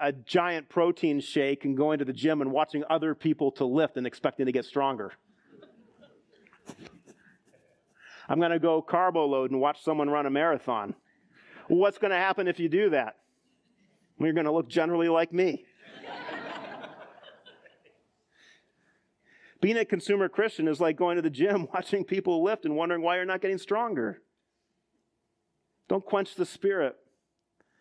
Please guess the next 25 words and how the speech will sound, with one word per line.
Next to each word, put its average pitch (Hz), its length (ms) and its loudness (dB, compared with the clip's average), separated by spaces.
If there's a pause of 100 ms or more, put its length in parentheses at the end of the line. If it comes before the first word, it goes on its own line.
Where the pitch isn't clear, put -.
(280)
by 143 160 0
not 160 260 -2
using 147 600 -2 (440)
your 135 140 0
talents, 139 800 -6 (520)
your 127 140 -2
time, 131 640 -4 (640)
your 135 120 0
treasure 123 680 -2 (680)
missionally. 117 760 -4 (1080)
And 180 220 0
then 196 420 0 (200)
don't 196 420 0
quench 185 600 -2 (160)
the 151 100 -2
Spirit 170 580 0
and 147 220 0
the 139 60 2
Word 135 420 0
specifically. - 760 -4
This 117 180 -6
is 139 100 -2
the 139 120 0
final 139 400 -2
warning. 107 420 -4